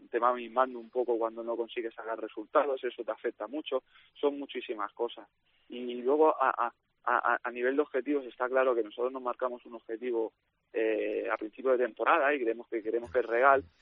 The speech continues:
lo que está claro que para salir de, de la situación que, que, que estamos ahora,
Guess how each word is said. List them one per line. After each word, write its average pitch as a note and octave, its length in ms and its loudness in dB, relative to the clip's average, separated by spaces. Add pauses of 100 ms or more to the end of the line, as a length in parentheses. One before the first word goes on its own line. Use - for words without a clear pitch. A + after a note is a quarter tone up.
lo A#2 120 -2
que A2+ 60 -4
está C3 180 0
claro C#3 180 6
que C3+ 100 -4
para A2+ 220 0
salir A#2+ 320 -2
de, C3+ 240 2
de B2 100 -4
la A2+ 120 0
situación B2 600 -8
que, B2 320 2
que, A#2 120 -4
que - 80 -6
estamos B2+ 400 0
ahora, B2+ 320 4